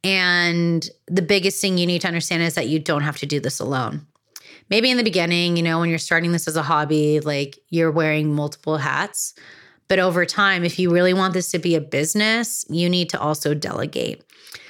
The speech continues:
So hone in to your zone of genius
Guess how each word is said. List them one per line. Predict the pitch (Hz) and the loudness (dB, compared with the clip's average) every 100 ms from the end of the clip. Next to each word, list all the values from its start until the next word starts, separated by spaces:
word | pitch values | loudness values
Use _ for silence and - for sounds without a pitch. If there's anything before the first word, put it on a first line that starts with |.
| - | -18
So | - - 190 175 175 170 160 - _ _ _ _ - | -10 0 2 4 4 2 2 -2 _ _ _ _ -8
hone | 160 233 254 285 285 | 0 2 4 4 2
in | 185 196 190 202 226 247 - | 2 2 4 4 4 2 -4
to | - - | -4 2
your | 202 175 151 175 175 185 | 4 2 4 4 6 4
zone | 190 151 170 170 | 2 0 2 2
of | 160 151 | 0 -2
genius | - 143 156 190 262 302 - - | -2 0 2 2 2 0 0 -6